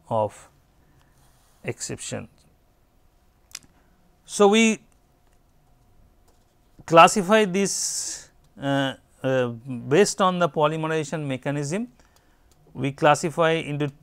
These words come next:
two, uh, types of polymerization. One is chain growth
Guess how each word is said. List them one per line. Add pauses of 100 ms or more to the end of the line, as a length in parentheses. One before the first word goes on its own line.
two, (220)
uh, (380)
types
of (200)
polymerization.
One
is
chain
growth